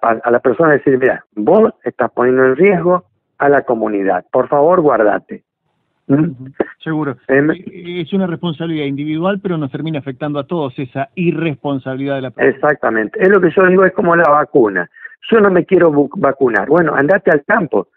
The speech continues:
Speaker 1: que tus hijos vayan al campo y vuelvan acá. "Mira, yo no quiero usar el barbijo". Yo, bueno, andate a un lugar donde vos, tu irresponsabilidad, no determine un daño a la comunidad.
Speaker 2: Claro, está muy bien. Doctor, eh, ¿quiénes participaron de esta reunión?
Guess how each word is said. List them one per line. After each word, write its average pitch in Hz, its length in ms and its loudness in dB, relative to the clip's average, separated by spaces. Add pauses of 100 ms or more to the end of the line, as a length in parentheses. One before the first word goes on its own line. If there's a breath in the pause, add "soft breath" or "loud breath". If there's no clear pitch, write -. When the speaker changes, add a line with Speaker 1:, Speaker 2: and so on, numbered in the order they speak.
(320 soft breath)
Speaker 1:
que 147 100 2
tus 127 280 0
hijos 139 260 2
vayan 143 280 2
al 202 120 -2
campo 220 240 2
y 185 40 4
vuelvan 208 300 4
acá. - 240 2
"Mira, 151 200 4 (100)
yo 208 80 2
no 185 120 0
quiero 147 200 0
usar 139 180 2
el 139 60 4
barbijo". 180 440 2
Yo, 160 120 -2 (280)
bueno, 135 300 -2 (300)
andate 165 340 0
a 214 40 4
un 208 60 4
lugar 202 360 2
donde 139 380 2 (340)
vos, 156 320 2
tu 139 140 4
irresponsabilidad, 175 920 2
no 170 440 -2 (440)
determine 143 500 2
un 151 120 -2
daño 160 300 0
a 143 40 2
la 127 140 2
comunidad. 107 640 -4 (640)
Speaker 2:
Claro, 123 240 -12
está - 160 -10
muy 143 140 -4
bien. 127 140 -4 (340 soft breath)
Doctor, 202 460 -4
eh, 151 640 -12
¿quiénes 226 220 -10
participaron 165 600 -10
de 147 60 -10
esta 143 160 -10
reunión? 139 520 -8